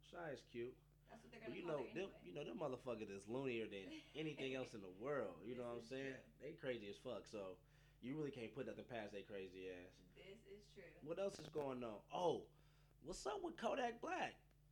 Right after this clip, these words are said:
Speaker 2: Bruh. Okay, he's gotta be the dumbest out right now. How are you on the camera when you're on probation, smoking, got drugs, guns, and your fucking toddler walking around? Like, and you post it.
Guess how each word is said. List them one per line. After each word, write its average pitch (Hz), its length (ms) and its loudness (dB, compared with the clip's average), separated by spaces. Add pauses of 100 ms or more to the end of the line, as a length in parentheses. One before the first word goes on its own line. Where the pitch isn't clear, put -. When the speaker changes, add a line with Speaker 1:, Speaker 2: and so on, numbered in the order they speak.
(120)
Speaker 2:
Bruh. 196 320 -6 (640)
Okay, 180 240 -12
he's 302 320 -8
gotta 233 240 -2
be 196 480 -6
the 196 80 -4
dumbest 202 480 -6
out 170 240 -2
right 151 160 -8
now. - 320 -12 (480)
How 269 320 -4 (120)
are 226 80 -2
you 226 400 -4
on 220 320 -4
the 277 160 -8
camera 170 400 -6 (320)
when 226 80 -6
you're 240 160 -4
on 208 240 -2
probation, 240 480 -4 (480)
smoking, 233 640 -6 (160)
got 202 240 -4
drugs, 220 560 -2 (160)
guns, 214 640 0
and 190 320 -6 (160)
your 214 160 -8
fucking 226 240 -8
toddler 226 480 -4
walking 262 320 -8
around? 277 400 -8 (480)
Like, 202 320 -8
and 233 80 -8
you 254 80 -10
post 202 320 0
it. - 160 -6